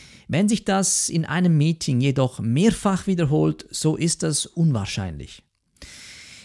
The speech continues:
In einem solchen Fall solltest du dir klar werden, was dein Kollege oder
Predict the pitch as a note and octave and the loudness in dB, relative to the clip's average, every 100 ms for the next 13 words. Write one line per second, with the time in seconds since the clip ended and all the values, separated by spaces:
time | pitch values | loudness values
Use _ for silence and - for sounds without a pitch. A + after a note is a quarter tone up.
0 | - C#3 D3+ D#3+ C3 D3+ A3+ A3+ E3+ - | -6 0 4 4 6 4 4 2 0 0
1 | A2+ B2+ D3+ - - C#3+ F3+ G#3 F#3+ - | -2 0 0 -2 -2 0 0 0 -4 -2
2 | F3 C#3+ D3 D3+ - A#2 A#2 D3+ C#3 B2+ | -2 2 2 0 -2 -2 0 0 0 0
3 | B2+ - B2+ C3 - G#2+ C#3+ F3+ - F#3+ | 0 -2 -2 -4 -8 -4 -2 -2 -2 -2
4 | F3+ F#3 D#3+ D#3 D3+ A2+ F2+ D#2+ B2+ B2+ | 0 2 2 2 0 -2 -2 -2 -2 0
5 | B2 A#2+ | 0 0